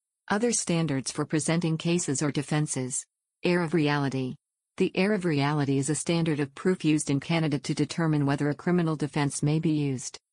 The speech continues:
The test asks whether a defense can be successful if it is assumed that all the claimed facts are to be true. In most cases, the burden of proof rests solely on the prosecution, negating the need for a defense of this kind.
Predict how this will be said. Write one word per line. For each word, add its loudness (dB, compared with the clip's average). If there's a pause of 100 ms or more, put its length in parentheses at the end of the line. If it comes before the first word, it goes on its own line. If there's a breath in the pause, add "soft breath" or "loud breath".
(260)
The 2
test -2
asks -2
whether 0
a 2
defense 0
can 0
be 2
successful 0
if -2
it 0
is 0
assumed 0
that -2
all 2
the -2
claimed 0
facts -4
are 0
to 0
be 0
true. -4 (400)
In 6
most 2
cases, 0 (180)
the 0
burden 2
of -4
proof 0
rests -2
solely 0
on 2
the 0
prosecution, -2 (240)
negating 2
the 2
need 0
for -2
a 0
defense -2
of -2
this -2
kind. -2